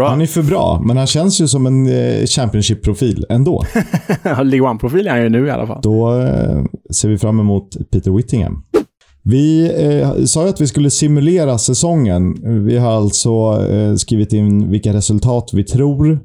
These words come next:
Speaker 2: eh, alla matcher som är kvar att spela. Och ja, det är helt omöjligt med tanke på att vi inte vet. Ehm,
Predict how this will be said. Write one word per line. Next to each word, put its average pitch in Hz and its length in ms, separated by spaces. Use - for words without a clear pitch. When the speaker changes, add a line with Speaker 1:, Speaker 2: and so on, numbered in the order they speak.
Speaker 2:
eh, 85 260
alla 113 260
matcher 110 500
som 101 220
är 101 60
kvar 98 340
att - 240
spela. 107 640
Och 110 160
ja, 107 420
det 107 200
är 98 180
helt 98 360
omöjligt 98 480
med 85 100
tanke 92 240
på 98 100
att 90 120
vi 110 40
inte 117 180
vet. 113 400
Ehm, 92 680